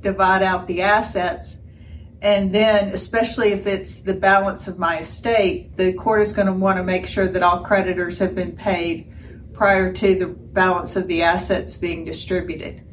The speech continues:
So that can take longer, and that's a nice advantage of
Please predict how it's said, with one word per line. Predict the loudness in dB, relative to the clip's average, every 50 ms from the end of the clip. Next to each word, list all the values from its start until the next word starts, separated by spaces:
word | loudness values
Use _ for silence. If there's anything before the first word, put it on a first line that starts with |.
| -20 -20 -20 -20 -20 -10
So | -2 0 2 4
that | 6 4 4 4 2
can | 2 0 0 0 0
take | -6 -6 -2 0 0 0 0 -2 -2
longer, | 0 2 2 2 2 0 0 0 2 2 2
and | 2 0 2
that's | 2 2 2 2 -2 -8 -8 -10 -10 -10 -10 -8 -2 0
a | 2
nice | 4 4 4 2 2 0 0
advantage | -2 -2 0 0 0 2 2 0 0 -2 -2 -4 -6 -8
of | -4 -2 0 2 4 4 4 4 2 0 -4 -12